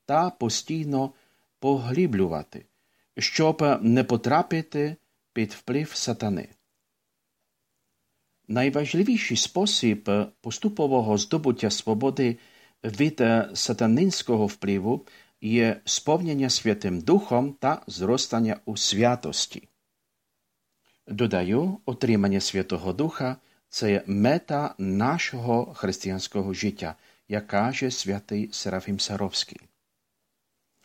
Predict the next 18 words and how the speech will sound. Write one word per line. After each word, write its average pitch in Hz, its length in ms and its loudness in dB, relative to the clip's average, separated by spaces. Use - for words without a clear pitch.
Оскільки 113 640 2
тоді 104 300 2
зло 113 580 2
не 117 400 4
має 143 760 0
де 131 380 0
зачепитися 123 1200 -2
в 104 80 -8
душі 104 340 -2
людини. 120 500 2
Це 120 380 2
сповнення 101 640 2
Святим 92 460 -4
Духом 139 520 0
та 165 280 2
зростання 107 640 0
у 95 160 -8
святості 120 840 -2